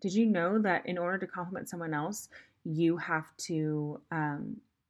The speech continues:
truly, like, love yourself and who you are?" And a lot of the girls will end up raising their hands saying that they actually don't really like themselves or they don't really love themselves, right? But guess what? If you can compliment someone else, that shows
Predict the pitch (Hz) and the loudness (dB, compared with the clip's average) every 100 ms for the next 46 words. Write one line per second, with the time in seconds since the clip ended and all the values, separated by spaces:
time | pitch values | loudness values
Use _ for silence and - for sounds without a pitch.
0 | - - - - - 185 180 175 165 - | -20 -20 -16 -8 0 0 2 0 -2 -4
1 | 151 143 - _ 175 170 160 160 160 175 | -4 -6 -14 _ -2 2 2 2 0 -2
2 | - 196 226 233 165 185 175 165 - 98 | -2 -2 -2 -4 -6 -4 -2 -2 -2 -4
3 | 277 277 - - - 190 185 180 180 180 | -6 -10 -18 -14 -4 -2 2 4 4 2
4 | 156 175 240 196 165 170 165 151 165 165 | 0 2 2 0 -2 0 2 4 4 4
5 | 165 156 208 220 208 202 175 165 160 156 | -2 -2 0 2 2 0 -4 -2 -2 -2
6 | - 175 156 - 160 160 156 139 _ _ | -2 -6 -6 -2 0 2 0 -4 _ _
7 | _ 165 160 170 170 156 147 156 - - | _ -6 -2 0 2 2 2 0 -6 -8
8 | - - 82 165 165 165 165 160 156 151 | -8 -8 -8 -6 -4 -4 -2 -2 -2 -2
9 | 151 - - - - 165 160 156 202 - | -4 -6 -10 -10 -10 -8 -4 -2 -4 -6
10 | _ _ _ - _ _ - 190 196 185 | _ _ _ -20 _ _ 0 2 2 0
11 | 202 185 175 202 240 208 196 - - 170 | 0 0 0 0 0 -2 -2 -4 -4 -4
12 | 160 160 226 - 170 170 185 - - 180 | 0 0 0 -2 -2 0 0 -4 -4 0
13 | 160 208 302 320 - | 2 4 4 4 0